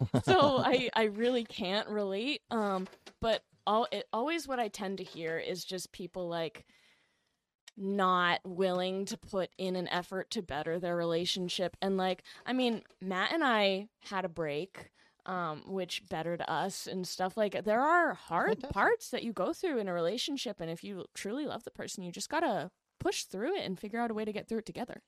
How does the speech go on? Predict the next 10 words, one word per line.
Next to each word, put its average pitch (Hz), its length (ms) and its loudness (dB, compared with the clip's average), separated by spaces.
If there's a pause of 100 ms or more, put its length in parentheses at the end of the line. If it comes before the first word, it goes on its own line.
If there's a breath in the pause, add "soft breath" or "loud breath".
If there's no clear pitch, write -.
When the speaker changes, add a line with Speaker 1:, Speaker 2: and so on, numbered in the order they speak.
Speaker 1:
Yeah, 160 300 -8 (300)
yeah, 143 200 -4
and, 127 180 4
and 120 160 2
that's 120 220 6
the 120 60 0
th-, - 120 -18 (300 soft breath)
that's 131 240 12
why 147 180 12
I, 113 200 10